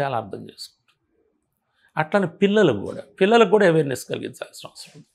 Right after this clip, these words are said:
పిల్లలకు తెలియదు, వీళ్ళు టెన్త్, ఇంటర్, డిగ్రీలు కూడా చదువుతుంటారు, కానీ అవి కావాలి, ఇవి కావాలి, ఇవి కావాలి, ఇంకా వేధించేస్తుంటారు. ఆమె సంబంధించిన ఆమె బాధల్లో ఆమె ఉంటుంది.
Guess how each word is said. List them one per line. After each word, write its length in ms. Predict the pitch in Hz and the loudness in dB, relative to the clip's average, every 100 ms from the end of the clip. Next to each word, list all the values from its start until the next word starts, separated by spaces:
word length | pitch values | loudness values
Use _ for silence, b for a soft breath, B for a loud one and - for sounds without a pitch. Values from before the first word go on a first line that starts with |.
| _ _ _ 214 | _ _ _ -2
పిల్లలకు 300 | 220 208 - | 2 2 4
తెలియదు, 380 | 185 185 160 - _ _ _ _ _ _ | 4 2 0 -6 _ _ _ _ _ _
వీళ్ళు 120 | 156 147 | -2 0
టెన్త్, 500 | 165 175 165 170 151 | 0 0 0 2 2
ఇంటర్, 520 | 156 180 170 147 135 - 139 | 2 4 6 4 -2 -6 0
డిగ్రీలు 340 | 156 170 180 | 2 6 6
కూడా 140 | 170 165 | 4 4
చదువుతుంటారు, 520 | 160 165 165 160 151 | 2 2 -2 -2 0
కానీ 280 | 170 190 196 _ _ _ _ _ - | -2 -2 -8 _ _ _ _ _ 2
అవి 180 | 180 180 | 4 4
కావాలి, 420 | 175 165 160 175 | 6 6 6 4
ఇవి 120 | 170 | 4
కావాలి, 220 | 170 165 | 2 0
ఇవి 100 | 165 | -2
కావాలి, 200 | 175 175 180 - - | -2 -4 -6 -14 -18
ఇంకా 240 | 220 185 233 | -2 4 4
వేధించేస్తుంటారు. 800 | 208 160 156 147 - 165 170 156 | 4 0 -6 -10 -10 -10 -6 -4
ఆమె 100 | 147 | -4
సంబంధించిన 520 | 165 160 165 165 170 | -6 -6 -6 -4 -4
ఆమె 300 | 165 151 151 | 0 2 4
బాధల్లో 360 | 151 156 160 131 | 4 2 0 0
ఆమె 160 | 123 | -4
ఉంటుంది. 380 | 131 127 127 | -6 -12 -14